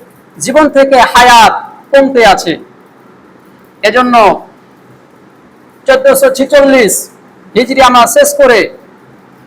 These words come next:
চোদ্দশো সাতচল্লিশ হিজরিতে আমরা পদার্পণ করেছি। একটা নতুন, একটা বছর শেষ করে আমরা আর একটি নতুন বছরে আমরা উপস্থিত হয়েছি। এই জন্য আমাদের এক নম্বর করণীয় হচ্ছে,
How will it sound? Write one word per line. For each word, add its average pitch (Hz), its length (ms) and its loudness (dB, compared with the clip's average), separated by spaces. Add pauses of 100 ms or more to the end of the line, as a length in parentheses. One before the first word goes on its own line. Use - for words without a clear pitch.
(500)
চোদ্দশো 247 420 -2
সাতচল্লিশ 240 540 -4
হিজরিতে 262 400 -4
আমরা 214 480 2
পদার্পণ 247 420 0
করেছি। 190 480 -6 (440)
একটা 196 300 0
নতুন, 254 320 -4 (120)
একটা 226 320 0
বছর 247 300 0
শেষ 302 300 -2
করে 247 500 0 (280)
আমরা 208 180 0
আর 220 80 2
একটি 233 200 -4
নতুন 233 300 -4
বছরে 214 260 -2
আমরা 208 520 0 (420)
উপস্থিত - 440 -4
হয়েছি। 202 280 -2
এই 202 60 -2
জন্য 233 140 0
আমাদের 233 240 2
এক 269 280 0
নম্বর 277 260 0
করণীয় 262 480 0
হচ্ছে, 262 300 -2